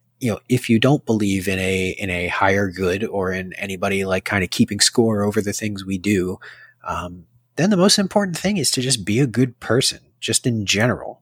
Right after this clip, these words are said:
because it, it, you know, means that much more. Yeah, a-, and, and that's what we see here. And I don't know, it's really nice. And it's the kind of thing that, again, we don't have these conversations with any other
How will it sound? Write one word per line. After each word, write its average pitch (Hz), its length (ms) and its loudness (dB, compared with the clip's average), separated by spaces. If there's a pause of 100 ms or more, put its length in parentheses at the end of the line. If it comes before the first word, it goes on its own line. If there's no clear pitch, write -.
(120)
because 107 280 0
it, 117 140 2 (120)
it, 101 140 -4 (460)
you 127 100 -4
know, 90 60 -4
means 107 400 -2
that 104 220 2
much 110 280 -4
more. - 400 -4 (420)
Yeah, 98 160 -4
a-, 95 320 -4
and, 101 400 -2 (320)
and 92 120 2
that's 95 160 2
what 110 120 2
we 123 100 2
see 135 180 2
here. 156 220 -2 (180)
And 92 560 -8 (340)
I 151 60 2
don't 170 100 6
know, - 180 0
it's 113 240 -2
really 147 200 4
nice. 139 400 2
And 95 140 -8
it's 95 160 -4
the - 60 -8
kind 123 180 -2
of 117 80 -4
thing 147 140 0
that, 107 260 -4
again, 113 320 0 (760)
we 110 100 0
don't 151 160 2
have 156 300 0
these 104 180 -2
conversations 98 640 0
with 101 140 -6 (100)
any 135 300 0
other 123 280 -2